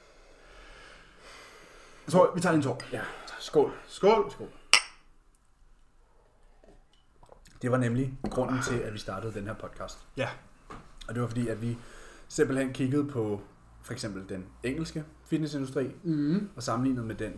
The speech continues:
Speaker 2: vi bor i, den danske fitnessindustri, og
Speaker 1: Desværre.
Speaker 2: sagde, "Der mangler sgu noget.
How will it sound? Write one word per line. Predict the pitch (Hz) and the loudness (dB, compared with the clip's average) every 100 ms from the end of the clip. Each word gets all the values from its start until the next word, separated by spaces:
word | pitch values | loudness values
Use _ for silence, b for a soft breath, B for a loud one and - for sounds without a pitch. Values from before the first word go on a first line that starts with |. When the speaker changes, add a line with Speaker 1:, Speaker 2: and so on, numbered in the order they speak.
| 107 | -4
Speaker 2:
vi | |
bor | 127 139 131 | 0 2 2
i, | 277 123 - | 0 -6 -10
den | 104 | -8
danske | 120 131 170 | -8 -6 -6
fitnessindustri, | 165 156 147 135 127 131 | -4 -4 -4 -4 -2 -4
og | 120 | -2
Speaker 1:
Desværre. | 139 127 123 | 2 4 4
Speaker 2:
sagde, | 120 120 - - B B B B B B B 107 - | 2 -2 -4 -14 B B B B B B B -12 -8
"Der | 117 113 | -4 -4
mangler | 104 110 | -4 -4
sgu | 113 107 | -4 -4
noget. | 90 | -8